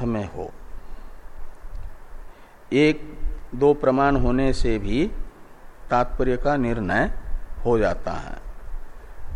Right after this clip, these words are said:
जैसे अंगांगी भाव के निर्णायक जो छह प्रमाण हैं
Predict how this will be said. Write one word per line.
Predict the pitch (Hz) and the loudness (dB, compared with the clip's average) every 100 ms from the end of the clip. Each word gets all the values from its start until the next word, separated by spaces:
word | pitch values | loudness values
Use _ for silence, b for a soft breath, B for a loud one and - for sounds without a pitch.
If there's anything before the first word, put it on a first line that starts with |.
| - | 2
जैसे | 110 127 - 147 | 4 6 6 6
अंगांगी | 143 120 131 135 135 135 | 4 4 4 4 4 2
भाव | 117 113 127 | 4 4 4
के | 123 135 | 4 2
निर्णायक | 127 123 127 131 135 | 4 4 4 4 2
जो | 131 123 | 0 0
छह | - 131 127 | 0 0 0
प्रमाण | - 107 101 90 | 0 0 0 -2
हैं | 78 60 | -6 -10